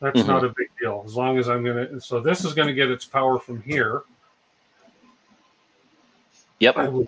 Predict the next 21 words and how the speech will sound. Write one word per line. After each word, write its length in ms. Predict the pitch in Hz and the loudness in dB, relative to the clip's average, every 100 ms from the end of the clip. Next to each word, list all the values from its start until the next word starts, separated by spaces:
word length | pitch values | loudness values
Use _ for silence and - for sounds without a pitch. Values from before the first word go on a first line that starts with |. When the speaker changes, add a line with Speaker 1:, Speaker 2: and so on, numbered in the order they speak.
| _ | _
Speaker 1:
think, 280 | 135 143 120 | -4 -4 -2
yeah. 220 | 143 110 | -2 -2
So 160 | - 127 | -4 -6
this 240 | 127 165 156 | -6 -6 -6
is 60 | |
gonna 220 | 156 139 | -4 -4
power 400 | 135 - 139 131 | -4 0 0 0
this 220 | 123 127 - | -2 -6 -8
five 460 | - 139 139 123 | -4 0 2 0
volt. 280 | 127 127 123 | -2 -4 -2
This 200 | 147 - | -6 -6
is 120 | 127 | -4
like 180 | 135 131 | -4 -4
a 60 | 123 | -8
step 260 | - 143 | -2 6
Speaker 2:
Well, 160 | 127 139 | 8 8
Speaker 1:
down. 200 | 104 107 | 4 -8
It's 320 | - _ _ | -14 _ _
gonna 140 | 131 123 | -10 -4
take 80 | |
Speaker 2:
no, 480 | 131 143 135 127 131 | 4 8 8 6 2